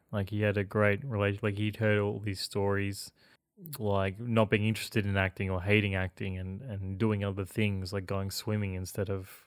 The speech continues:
being on set and acting and stuff. And Sidney Lumet's like, "I didn't, I had no problem with Brando because we both had this mutual respect of each other because, you know, I, I worked in a way that he,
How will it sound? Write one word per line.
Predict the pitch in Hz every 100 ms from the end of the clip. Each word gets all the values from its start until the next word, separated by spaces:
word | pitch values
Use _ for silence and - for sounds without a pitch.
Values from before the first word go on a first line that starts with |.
| _ _
being | 110 98
on | 95
set | - 104
and | 98 92
acting | 101 - 101
and | 92
stuff. | - 107 - _ _ _ _ _ _ -
And | 101
Sidney | 113 104
Lumet's | 98 98 95 98
like, | 98
"I |
didn't, | 95 98 123
I | 107
had | 92
no | 95 98 98 95
problem | - 104 110
with | 113 104
Brando | 107 110 110 120 - _ _ _ _ _ -
because | 107 95 101 95 -
we | 98
both | 95 98
had | 104 95
this | 92 95 -
mutual | 101 95 - 98 95 95 107
respect | 101 - 98 -
of | 98
each | 95 107
other | 110 - - _ _ _ _ _ -
because, | 104 98 95 92 92 -
you | 104
know, | 95 101 131
I, | 107 101 95 92 -
I | 120 101
worked | 101 104 104 95 - - - - - - - -
in | 117
a | 104
way | 95 104 104 101
that | 95 98 110
he, | - 101